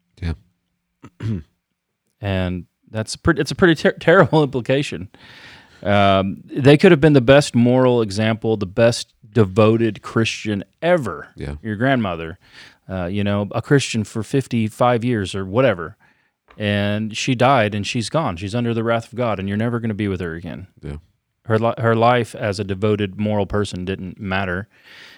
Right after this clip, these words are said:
Speaker 2: Um, she's still in her sins. She's lost forever.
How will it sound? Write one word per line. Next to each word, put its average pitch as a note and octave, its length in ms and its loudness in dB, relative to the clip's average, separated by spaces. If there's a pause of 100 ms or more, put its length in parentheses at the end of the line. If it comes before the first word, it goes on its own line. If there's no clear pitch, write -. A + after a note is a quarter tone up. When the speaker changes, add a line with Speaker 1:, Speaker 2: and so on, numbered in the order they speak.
(160)
Speaker 2:
Um, F2 320 -8
she's - 180 -8
still G2+ 220 -4
in F#2+ 60 -4
her F2+ 60 -6
sins. F2+ 360 -8
She's F2 220 -10
lost E2+ 200 -6
forever. - 440 -14